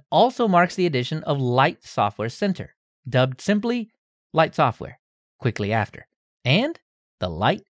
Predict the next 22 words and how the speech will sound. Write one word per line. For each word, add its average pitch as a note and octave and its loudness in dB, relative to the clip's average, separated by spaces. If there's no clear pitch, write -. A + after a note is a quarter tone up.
User G#2 0
Manager. G2 -4
On D#3 2
February B3+ 6
twenty-sixth, F3+ -2
new G3 4
repositories B2 2
that B2 0
will A#2 -2
contain D3+ -2
Linux E3+ 0
Lite E3+ 0
specific F#3 -4
software F3+ 0
in A#2+ -4
anticipation C3 -2
for B2 -4
the G#2+ -4
two A3+ -4
dot F3+ 0
oh A#3 4
release A#2 -4